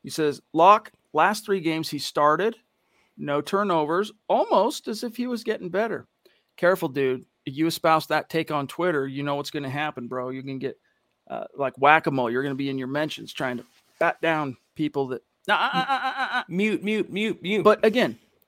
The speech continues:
Speaker 1: to dial it back a little, there was clear empirical evidence before the season started that Drew had taken some steps. Now, how far, how great were those steps? You know, it's hard to know at this point for sure, because he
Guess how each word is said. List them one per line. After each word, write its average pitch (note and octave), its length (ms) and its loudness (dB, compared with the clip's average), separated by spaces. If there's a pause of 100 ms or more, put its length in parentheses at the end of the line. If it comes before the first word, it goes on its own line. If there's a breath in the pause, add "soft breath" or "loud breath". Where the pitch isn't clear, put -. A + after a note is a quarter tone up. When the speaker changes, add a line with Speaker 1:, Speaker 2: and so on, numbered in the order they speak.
(180)
Speaker 1:
to F#3+ 80 -2
dial G3+ 280 4
it F3+ 40 0
back E3 240 2
a C#3 40 -4
little, C3 240 -4 (400)
there E3 240 4
was F#3 200 2
clear F3 580 -4
empirical D#3 640 -4
evidence C3+ 380 -2
before D#3 480 -2
the E3 80 -6
season C#3 360 -6
started C#3 500 -2
that A#2+ 120 -12
Drew D3 480 -2 (300)
had C#3+ 180 -12
taken C3+ 260 -6
some B2+ 160 -10
steps. - 440 -14
Now, B2+ 320 -6 (280)
how D3 280 -2
far, E3+ 480 4 (240)
how D3 160 -2
great D#3 320 0
were F3 160 2
those F3+ 200 0
steps? F3+ 520 -2 (720)
You D3+ 120 0
know, C#3 120 2
it's - 100 -4
hard F#3 280 6
to G3+ 100 2
know F3 420 4
at C#3 140 -4
this E3+ 160 -2
point D#3+ 260 -4
for C#3+ 140 -8
sure, C4 260 -2
because D3+ 460 0 (100)
he - 220 -10